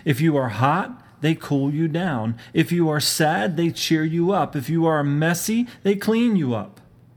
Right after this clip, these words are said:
And on and on it goes, right? Well, each one of you that is a mother that's listening right now, you are a special favor, a gift of mercy,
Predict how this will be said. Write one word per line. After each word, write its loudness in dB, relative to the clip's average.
And 2
on 0
and -2
on 0
it -4
goes, -2
right? -4
Well, 2
each -2
one 0
of -2
you 0
that 2
is 0
a 0
mother 0
that's -2
listening -2
right -4
now, -2
you 0
are 0
a -4
special -4
favor, -6
a -2
gift -4
of -4
mercy, -2